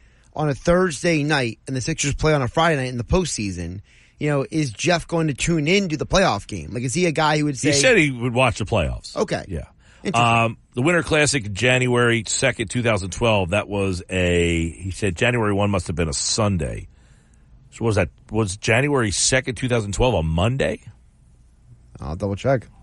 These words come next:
Speaker 1: What
Speaker 2: No.
Speaker 1: year? January second,
Speaker 2: Two thousand twelve.
Speaker 1: two thousand twelve.
Speaker 2: Yeah. Uh, Mike, how magical would it be to hear and, uh, the Flyers win the Stanley Cup? It's something I've never heard in my life.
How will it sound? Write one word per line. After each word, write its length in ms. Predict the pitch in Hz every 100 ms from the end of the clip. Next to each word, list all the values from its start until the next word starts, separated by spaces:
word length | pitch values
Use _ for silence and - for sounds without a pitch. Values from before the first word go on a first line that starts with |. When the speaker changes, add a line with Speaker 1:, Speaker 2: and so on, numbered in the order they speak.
| - - - - - - - -
Speaker 1:
What 140 | - 107
Speaker 2:
No. 60 |
Speaker 1:
year? 240 | 135 165 160 - - - - - - -
January 0 |
second, 0 |
Speaker 2:
Two 140 | -
thousand 380 | 82 123 90 113
twelve. 320 | 117 - - -
Speaker 1:
two 120 | 104
thousand 120 | 95
twelve. 220 | - 92 67
Speaker 2:
Yeah. 140 | - - - - - - - -
Uh, 260 | 110 117 120
Mike, 180 | 143 135
how 140 | 131
magical 480 | 139 139 135 113 127
would 100 | 123
it 80 | 104
be 340 | 123 120 113 - _ _ -
to 120 | 113
hear 420 | - 131 131 127 -
and, 300 | 107 104 104
uh, 200 | 101 95
the 60 | 92
Flyers 320 | 123 117 95
win 120 | 98
the 60 | 92
Stanley 280 | - 92 85
Cup? 220 | 117 -
It's 160 | 98 87
something 240 | 113 101
I've 140 | 92 85
never 220 | 90 80
heard 140 | 90
in 60 | 80
my 100 | 76
life. 500 | 78 76 - -